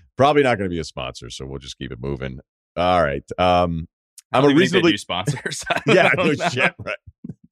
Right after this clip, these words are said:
Speaker 1: Like, we're still trying to get back to pretzels, bro. Ads. Uh, yeah, so anybody who's taken Spirit, that is in itself, uh, I think that's the final night of hazing for a lot of fraternities. Uh, to,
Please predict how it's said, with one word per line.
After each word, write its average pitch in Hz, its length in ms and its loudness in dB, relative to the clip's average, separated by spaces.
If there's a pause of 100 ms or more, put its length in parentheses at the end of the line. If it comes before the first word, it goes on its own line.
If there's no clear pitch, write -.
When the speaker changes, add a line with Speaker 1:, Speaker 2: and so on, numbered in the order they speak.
(540)
Speaker 1:
Like, 123 240 0
we're 107 80 -4
still 117 220 -4
trying 117 200 -2
to 98 80 -6
get 87 140 -8
back 85 180 -4
to - 80 -12
pretzels, - 460 -8
bro. 65 360 -8 (240)
Ads. 80 400 -2 (640)
Uh, 98 420 2
yeah, 113 280 4
so 110 240 -2
anybody 135 260 4
who's 117 100 0
taken 110 260 -2
Spirit, 95 520 2
that 87 140 2
is 80 280 -6
in 80 120 -6
itself, 78 500 -2 (100)
uh, 60 280 -4 (680)
I 73 100 -4
think 131 180 -4
that's 147 180 0
the 120 140 -2
final 92 480 -2
night 82 240 0
of 67 160 -6
hazing 90 420 -6 (200)
for 76 80 -6
a 67 40 -2
lot 65 180 0
of 57 100 -10
fraternities. 64 580 -8 (640)
Uh, 71 500 2 (520)
to, 67 340 -8